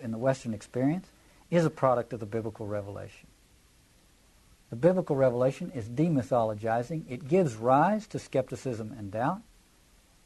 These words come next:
It is a product of the biblical revelation. It is not an enemy of it. And it, and it, and it, it, it has its proper place as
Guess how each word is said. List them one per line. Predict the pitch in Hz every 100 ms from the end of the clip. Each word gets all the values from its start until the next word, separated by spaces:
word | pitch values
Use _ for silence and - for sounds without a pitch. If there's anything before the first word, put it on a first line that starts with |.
| -
It | 131
is | 120
a | 117
product | - 160 202 170 -
of | 110
the |
biblical | 113 120 113 -
revelation. | 107 110 104 101 104 104 165 190 _ _ _ _ _ _ -
It |
is | 113 120
not | 139 190
an | 139
enemy | 139 151 117 104
of | - 98 127
it. | - _ _ _ _ _ _ _ _ _ _
And | 127
it, | 135 - -
and | 131 135
it, | 139
and | 135 135
it, | 139 - _ - - -
it, | 127 - _ _ _ _ _ -
it | 131
has | 117 170 147
its | - -
proper | - 214 226 160
place | - 139 127 175 - _ _ - - - _ _ _ _
as | 131 139 147 135